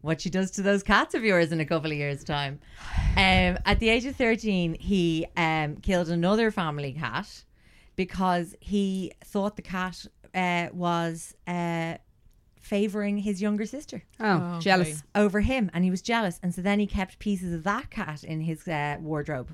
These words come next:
Speaker 1: until Clarnell found them.
Speaker 2: Mm.
Speaker 1: And, um, he loved, uh, going at the sisters' dolls, um,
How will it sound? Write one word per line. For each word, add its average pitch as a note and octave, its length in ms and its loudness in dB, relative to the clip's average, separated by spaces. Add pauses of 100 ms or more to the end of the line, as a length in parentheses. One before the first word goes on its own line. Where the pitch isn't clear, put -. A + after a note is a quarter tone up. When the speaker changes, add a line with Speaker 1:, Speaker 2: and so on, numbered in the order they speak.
Speaker 1:
until D#3+ 440 -2
Clarnell F#3 800 -2
found F3+ 420 -2
them. - 280 -10
Speaker 2:
Mm. D4+ 680 -8 (320)
Speaker 1:
And, F#3+ 420 4
um, F3 540 2 (240)
he G#3+ 600 2 (260)
loved, G#3+ 640 4 (320)
uh, F#3 60 -2 (300)
going A3 420 6
at G3 400 -2 (160)
the F3+ 80 -6
sisters' F3+ 540 -4
dolls, D#3 680 -4 (560)
um, D#3+ 580 2